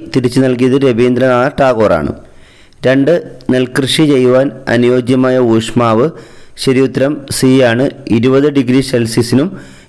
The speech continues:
ഇരുപത്തേഴ് ഡിഗ്രി സെൽഷ്യസിനും ഇടയിലാണ്. മൂന്ന്, ഏകീകൃത സിവിൽ കോഡ് നിലവിലുള്ള ഇന്ത്യൻ സംസ്ഥാനം ഏതാണ്? ശരി ഉത്തരം എ ആണ്, ഗോവയാണ്. നാലാമത്തെ ചോദ്യത്തിൻ്റെ ഉത്തരം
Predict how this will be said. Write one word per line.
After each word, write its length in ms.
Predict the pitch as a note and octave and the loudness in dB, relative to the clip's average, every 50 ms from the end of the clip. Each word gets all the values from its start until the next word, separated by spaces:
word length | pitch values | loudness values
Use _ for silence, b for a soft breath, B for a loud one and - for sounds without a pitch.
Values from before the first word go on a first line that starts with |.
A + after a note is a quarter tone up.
| B B | B B
ഇരുപത്തേഴ് 440 | B2+ B2 C3+ C3+ C3+ - D3+ D3+ D3+ C#3+ C#3+ | 0 0 0 0 0 0 0 0 2 0 0
ഡിഗ്രി 220 | C3+ A#2+ B2+ C#3 C3+ C#3 | 2 2 2 2 2 2
സെൽഷ്യസിനും 560 | C#3+ B2 A#2 - C3 A#2 - - B2+ D#3 F3 - - - - | 0 -2 0 -2 -2 -2 2 2 0 0 0 -4 -6 -4 -2
ഇടയിലാണ്. 480 | B2 C3 C3 B2+ A#2+ G#2+ F#2 D#2 D2+ C2 - - B B B B B B B B B B B B - - A#2+ | 0 2 2 2 2 0 0 0 -2 -6 -6 -10 B B B B B B B B B B B B -6 -2 0
മൂന്ന്, 280 | C3 C#3 D3 D3+ D#3 D#3+ - - - B2 B2+ | 2 2 2 2 0 -2 -2 -2 -2 0 2
ഏകീകൃത 480 | B2+ B2 C3 C#3+ C#3+ C#3+ D3 C3+ C#3 D3 D3 - - - - | 2 2 2 2 2 2 2 2 2 0 0 0 -4 -8 -2
സിവിൽ 260 | - B2+ B2 B2 B2+ A#2+ A#2 | 0 2 2 2 0 0 0
കോഡ് 260 | C3+ C3+ C3 C3 C3 C#3 - - - - A#2 | 0 0 2 2 0 -2 -2 -4 -6 -2 -2
നിലവിലുള്ള 420 | A#2+ A#2 A#2 A#2+ A#2+ B2 B2+ B2+ B2+ B2 A2+ | 0 2 2 2 2 2 2 2 2 2 2
ഇന്ത്യൻ 240 | A2+ A2 A#2+ B2 A#2 - - | 2 2 0 0 -2 -2 -2
സംസ്ഥാനം 440 | A#2+ A#2 A2 A#2 - A#2+ A#2+ A#2+ A#2 A2 G#2 | -2 -2 -2 0 0 0 0 0 0 0 2
ഏതാണ്? 280 | G2 F#2+ F2 D#2+ - - - B B B B B B B B | 2 0 0 0 -4 -6 -10 B B B B B B B B
ശരി 180 | - B2 A#2 C3 B2+ | -4 0 0 0 0
ഉത്തരം 240 | - B2+ B2 C#3+ D#3+ - - - - - - A#2 A#2+ | 0 0 -2 0 -2 -2 -8 -14 -10 -4 -2 0 2
എ 20 | B2 C3 C3+ C3 A#2+ | 4 4 4 2 2
ആണ്, 160 | A2+ C3+ D#3+ F#3 F3+ - - - - - - - - - A#2+ | 0 0 -2 -4 -6 -12 -20 -20 -20 -20 -20 -18 -8 -2 0
ഗോവയാണ്. 540 | C3 C3+ C#3 D3 D3 C3+ A2+ F#2+ D#2+ D#2 D2 - - - - - - _ - b b b b b b b b b b b b b _ - - - - - - - B2 | 2 2 2 2 2 2 2 0 0 -2 -4 -6 -8 -14 -20 -20 -20 _ -20 b b b b b b b b b b b b b _ -20 -20 -20 -20 -16 -6 -2 0
നാലാമത്തെ 540 | B2 B2+ C3 C#3 D3 D3+ D3+ D3 - - D#3+ - D3 - - - - - | 0 2 2 2 2 2 0 -2 -2 0 0 0 0 -4 -12 -18 -8 -2
ചോദ്യത്തിൻ്റെ 400 | - C#3 C3 C3 A2+ C3 A#2+ B2+ B2 A2+ | 0 0 0 2 0 0 0 0 0 0
ഉത്തരം 280 | A#2 A2+ A2 A#2+ C#3+ | 0 0 0 0 0